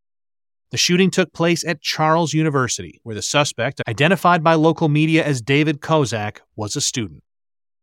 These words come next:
Authorities say the gunman has been eliminated. Police have not released any information about the victims or the motive for the shooting. Czech Interior Minister Vít Rakusin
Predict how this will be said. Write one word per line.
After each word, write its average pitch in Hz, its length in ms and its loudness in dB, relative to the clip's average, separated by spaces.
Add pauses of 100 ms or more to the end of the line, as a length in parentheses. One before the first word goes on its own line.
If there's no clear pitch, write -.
(160)
Authorities 127 480 0
say 131 180 -2
the 131 120 -2
gunman 131 360 0
has 127 240 -2
been 135 420 0 (220)
eliminated. 107 680 -6 (1200)
Police 147 360 -2
have 127 180 0
not 143 240 2
released 147 440 0
any 175 280 2
information 156 580 2
about 143 240 2
the 151 80 0
victims 139 440 0
or 139 180 -2
the 165 100 -2
motive 135 360 2
for 143 140 -2
the 135 80 -2
shooting. 143 420 0 (540)
Czech 156 360 0
Interior 160 640 2
Minister 147 460 2
Vít 123 280 0
Rakusin 143 640 0